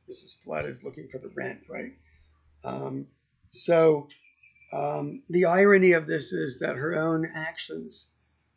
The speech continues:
have led to, pretty much led to his death, right? Um, so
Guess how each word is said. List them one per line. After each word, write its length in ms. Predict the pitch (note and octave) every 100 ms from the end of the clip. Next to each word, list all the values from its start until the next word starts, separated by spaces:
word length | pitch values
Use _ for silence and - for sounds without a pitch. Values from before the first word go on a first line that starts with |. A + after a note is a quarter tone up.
| _
have 240 | D3+ D3
led 240 | D#3+ D#3 C#3+
to, 200 | D#3+ - - C4
pretty 160 | F3 G3
much 200 | C3+ -
led 180 | D#3+ C#3
to 100 | -
his 160 | B2
death, 320 | - C#3 - - -
right? 220 | D3 D3+ - _ - - _ - -
Um, 460 | C#3 C#3 C3+ C3+ C3+ - _ _ - - - _ - -
so 600 | - F#3 F3+ F3+ F3+